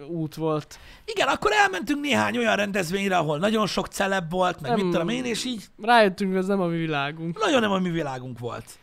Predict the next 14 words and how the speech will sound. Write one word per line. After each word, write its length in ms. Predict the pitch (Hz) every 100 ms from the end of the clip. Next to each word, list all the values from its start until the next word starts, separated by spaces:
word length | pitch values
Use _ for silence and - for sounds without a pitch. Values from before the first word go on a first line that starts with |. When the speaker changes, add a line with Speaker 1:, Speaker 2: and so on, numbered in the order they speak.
| -
Speaker 2:
És, 260 | 214 - - 269 302
és 240 | 220 220 180
a 40 |
csatorna 420 | - 269 277 240
szempontjából 880 | 208 226 185 214 214 202 208 202 - -
nem 180 | 349
is 120 | 277 190
volt 200 | 170 151
olyan 140 | 135
sok 220 | 131 -
értelme. 500 | 117 - - - 110 - -
Speaker 1:
Hát, 200 | 147 139
ö, 40 | 160 190 220 202 220 170 - - - -
alapvetően 760 | 185 226 226 214 226 202 202